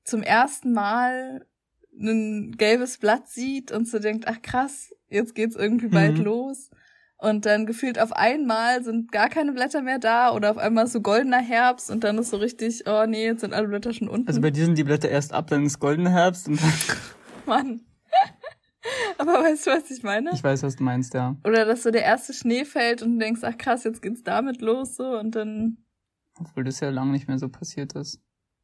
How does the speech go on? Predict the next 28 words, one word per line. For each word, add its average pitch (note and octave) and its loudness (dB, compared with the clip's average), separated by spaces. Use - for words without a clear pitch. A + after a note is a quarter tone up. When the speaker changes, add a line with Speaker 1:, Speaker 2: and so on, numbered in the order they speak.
Speaker 1:
Ja. G#3+ -10
Speaker 2:
Gab's G3 -2
letzten D3 -2
Winter D#3 2
Schnee? D#3 -4
Nee, - -6
ne? C#3+ -6
Speaker 1:
Ich F3+ -12
glaub, F3 -10
die F#3 -8
letzten E3 -12
fünf - -8
Winter D#3 -6
gab's D3+ -2
Speaker 2:
Ja. - -6
Speaker 1:
keinen F#3 -6
Schnee F3+ -10
mehr. F3 -8
Speaker 2:
Aber D#3 2
ich D#3 0
fand D#3+ 0
den, D3 0
den D3 -2
Herbst E3 -6
bis - -14
jetzt E3+ -6
richtig E3 -8
gut. C3 -10